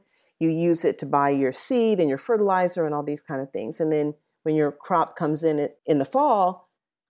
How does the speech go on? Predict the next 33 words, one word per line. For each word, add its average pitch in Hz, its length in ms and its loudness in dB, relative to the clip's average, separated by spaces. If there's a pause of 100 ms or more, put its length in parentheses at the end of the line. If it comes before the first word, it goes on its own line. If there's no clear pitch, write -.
(420)
ho-, - 120 -4
hopefully 208 380 -2
you've 185 100 -2
made 165 240 2
enough 151 220 -2
money 233 380 2
and 160 120 0
you 151 60 0
pay 151 220 0
the 143 100 -4
loan 135 260 -4
back - 360 -10
and 131 100 -10
then 131 100 -6
you 131 80 -6
start 120 340 -2
again. 85 360 -6
That's - 320 2
just - 200 0
the 135 80 -4
cycle. - 560 -6 (200)
But 165 420 2
for 160 240 0
Black 214 360 0
farmers, - 640 -8
when 147 180 -2
they 170 360 -2 (220)
went 151 320 0
to 170 120 -4
their 143 640 -2 (340)
local 156 420 0
agencies, 247 840 -2 (520)
the 175 600 -2